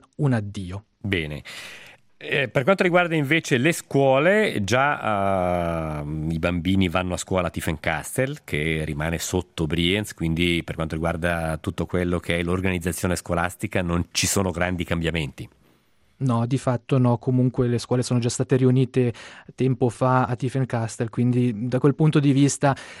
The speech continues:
Speaker 1: in paese non c'era una scuola, eh, dove andavano i bambini, quindi da quel punto di vista lì non è una, non c'è un cambiamento, no.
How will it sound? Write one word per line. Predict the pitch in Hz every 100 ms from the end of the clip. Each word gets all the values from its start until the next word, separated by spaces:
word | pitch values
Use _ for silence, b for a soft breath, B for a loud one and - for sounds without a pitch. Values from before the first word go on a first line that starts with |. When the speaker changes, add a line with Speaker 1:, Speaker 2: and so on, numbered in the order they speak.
| B _
Speaker 1:
in | 165 -
paese | 135 143 143
non | 143 135
c'era | - 135
una | 131
scuola, | 120 - 123 123 127 123 120 117 113
eh, | 110
dove | 107 101 92 95 95 90 92 110 113 117
andavano | 113 117 117
i | 117
bambini, | 120 120 120 120 120
quindi | - 120 120 120 117 117
da | 117 117 117
quel | 123
punto | - 131 123
di | 123
vista | 123 - 120
lì | 117 117
non | 110 104
è | 107
una, | 107 104 101 98 101 101
non | 113 113
c'è | 110
un | 104
cambiamento, | 104 104 104 101 98 101
no. | 95